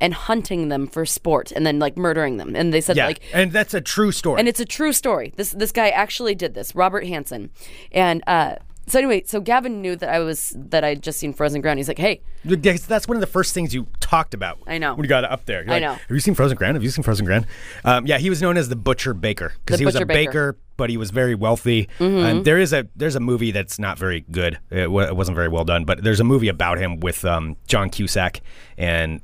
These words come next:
Speaker 2: what, Nicolas Cage or something like that.
Speaker 1: Yeah, it's
Speaker 2: Yeah.
Speaker 1: John Cusack, Nicolas Cage.
Speaker 2: Yeah, so, uh, but this guy was well known in Anchorage, and yeah, he would secretly, uh, kidnap <laughs> prostitutes, fly them out in his bush plane because everybody's got planes up there. You know, that's, that's one of the other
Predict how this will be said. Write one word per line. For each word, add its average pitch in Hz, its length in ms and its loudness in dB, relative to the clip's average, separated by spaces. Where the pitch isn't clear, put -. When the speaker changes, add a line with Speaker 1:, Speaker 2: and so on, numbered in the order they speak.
Speaker 2:
what, 87 180 -6
Nicolas 107 320 0
Cage 101 320 2
or 113 60 -2
something 117 220 0
like 113 140 0
that. 117 200 2
Speaker 1:
Yeah, 190 220 4
it's 180 140 -2
Speaker 2:
Yeah. 190 120 -2
Speaker 1:
John 190 80 -4
Cusack, 185 360 -4
Nicolas 165 300 -6
Cage. 147 380 -4
Speaker 2:
Yeah, 110 300 2
so, 135 380 2
uh, 147 100 -4
but 143 160 -2
this 156 120 -4
guy 170 140 4
was 143 140 -4
well 151 180 2
known 160 220 2
in 131 100 0
Anchorage, 113 480 -4
and 107 260 -2
yeah, 135 140 4
he 113 180 0
would 131 380 2
secretly, 151 580 2
uh, 113 380 2
kidnap 131 300 2
<laughs> - 80 6
prostitutes, - 460 0
fly 139 300 2
them 139 140 0
out 147 100 2
in 151 60 -4
his 139 120 -2
bush 127 240 2
plane 127 220 0
because 117 240 -4
everybody's 131 340 2
got 120 160 0
planes 202 380 4
up - 100 0
there. 90 280 -2
You 117 60 -2
know, 110 60 2
that's, 117 160 0
that's 113 200 -4
one 113 140 2
of 107 80 2
the 98 220 2
other 110 200 2